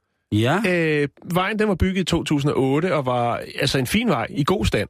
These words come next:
Speaker 1: Man hader jo også at være på vej til en fødselsdag
Speaker 2: Øh.
Speaker 1: uden gave, ikke? Og
Speaker 2: Jo,
Speaker 1: hvad
Speaker 2: jo,
Speaker 1: gør
Speaker 2: jo,
Speaker 1: man så?
Speaker 2: jo, jo.
Speaker 1: Det nemmeste er at stjæle vej.
Speaker 2: Det, det er i hvert fald, øh, altså, hvad
Speaker 1: Men
Speaker 2: giver
Speaker 1: man kan
Speaker 2: man
Speaker 1: ikke
Speaker 2: ma-,
Speaker 1: komme uden gaver, jo.
Speaker 2: hvad giver man manden, der ikke ønsker sig noget, eller har alt?
Speaker 1: Lige præcis. Hvad giver
Speaker 2: Han
Speaker 1: man
Speaker 2: skal have fire hundrede og ti meter vej.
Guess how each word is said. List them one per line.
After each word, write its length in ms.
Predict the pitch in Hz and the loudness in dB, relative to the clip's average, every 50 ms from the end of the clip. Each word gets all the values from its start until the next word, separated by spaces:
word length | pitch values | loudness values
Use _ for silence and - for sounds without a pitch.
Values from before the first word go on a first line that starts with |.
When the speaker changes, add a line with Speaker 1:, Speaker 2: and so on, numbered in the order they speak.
| - - | -4 -2
Speaker 1:
Man 140 | 107 107 104 | 0 2 2
hader 300 | 95 82 104 110 117 127 | 2 2 2 2 2 2
jo 140 | 135 113 104 | 2 2 0
også 140 | 117 - - | -2 -2 -2
at 60 | 117 | -2
være 100 | 107 101 | 0 0
på 40 | 98 | 0
vej 140 | 98 101 104 | 0 0 0
til 100 | - - | 0 -2
en 60 | 113 | -2
fødselsdag 360 | - - 107 107 113 110 117 | 0 0 0 0 2 2 0
Speaker 2:
Øh. 60 | 107 110 | 2 2
Speaker 1:
uden 100 | 113 110 | 0 0
gave, 280 | - 95 95 104 110 | 0 2 2 2 2
ikke? 160 | 117 123 123 - - _ _ _ _ - | 2 0 -2 -4 -8 _ _ _ _ 0
Og 40 | - | 2
Speaker 2:
Jo, 20 | |
Speaker 1:
hvad 80 | 185 214 | 2 2
Speaker 2:
jo, 40 | 208 185 | 2 2
Speaker 1:
gør 80 | 117 | 2
Speaker 2:
jo, 60 | 117 | 2
Speaker 1:
man 120 | - 131 123 | 2 0 0
så? 100 | 117 113 | 0 -2
Speaker 2:
jo, 120 | 113 107 - - - | -2 -2 -4 -4 -2
jo. 160 | 143 160 135 - _ _ _ _ | -2 -2 -2 -2 _ _ _ _
Speaker 1:
Det 100 | 131 117 | 0 2
nemmeste 280 | 120 131 139 139 - 131 | 2 2 2 2 0 0
er 40 | |
at 60 | 127 - | -2 0
stjæle 300 | - 113 113 120 127 107 | 0 0 0 2 2 2
vej. 180 | 95 98 101 - - - _ _ _ _ _ - | 0 0 -2 -4 -10 -18 _ _ _ _ _ 0
Speaker 2:
Det, 440 | 185 202 202 185 180 175 160 151 - _ _ _ _ _ _ _ _ _ _ - | 2 2 2 2 2 0 0 -2 -4 _ _ _ _ _ _ _ _ _ _ -2
det 60 | 202 | 0
er 60 | 202 | 0
i 20 | 202 | 2
hvert 220 | 196 185 165 160 | 2 0 -2 0
fald, 180 | - 175 160 160 | -2 -2 0 2
øh, 200 | 160 170 156 - | 2 2 0 0
altså, 220 | 107 143 151 - 160 | 0 0 0 0 -2
hvad 160 | 151 165 - | -2 0 0
Speaker 1:
Men 80 | 127 | 0
Speaker 2:
giver 100 | - 202 | 0 2
Speaker 1:
man 20 | - | 0
kan 0 | |
Speaker 2:
man 80 | 175 185 180 | 0 0 0
Speaker 1:
ikke 20 | 175 | 0
Speaker 2:
ma-, 40 | 185 | -2
Speaker 1:
komme 140 | 185 190 | -2 0
uden 100 | 202 202 | -2 0
gaver, 280 | 170 147 139 143 160 170 | 0 0 0 0 0 0
jo. 100 | 156 135 | 0 0
Speaker 2:
hvad 180 | 135 180 202 196 | 0 0 -2 0
giver 180 | - 220 214 | 0 -2 0
man 140 | 208 214 196 | 0 0 0
manden, 280 | 180 170 156 143 147 185 | 0 -2 -2 -4 -2 0
der 260 | 175 165 156 143 127 | 0 0 0 -2 -2
ikke 340 | - - - 151 156 151 147 | -4 -2 -2 -2 0 0 0
ønsker 200 | 139 135 156 151 | 0 0 -2 -2
sig 120 | 143 147 | 0 0
noget, 240 | 131 110 104 110 110 - - | 0 2 0 0 0 -2 -2
eller 180 | 101 131 117 | 0 0 0
har 180 | 107 123 127 107 | 0 -2 -2 -2
alt? 300 | 110 110 - - - - | -2 -4 -4 -4 -4 0
Speaker 1:
Lige 160 | 101 110 117 | 2 2 2
præcis. 300 | 98 104 - - 104 95 | 2 0 -2 -2 -4 0
Hvad 140 | - 127 120 | 0 0 0
giver 160 | 113 147 139 | 2 2 2
Speaker 2:
Han 40 | 123 | 2
Speaker 1:
man 80 | 120 110 | 2 0
Speaker 2:
skal 140 | - 196 | 0 0
have 120 | 185 190 180 | -2 -2 -2
fire 160 | - - - | 0 0 0
hundrede 140 | 185 185 175 | 2 0 0
og 40 | - | 0
ti 180 | - 190 170 | 0 0 2
meter 220 | 170 170 160 151 131 | 2 2 2 2 0
vej. 200 | 117 101 87 | 0 -2 -4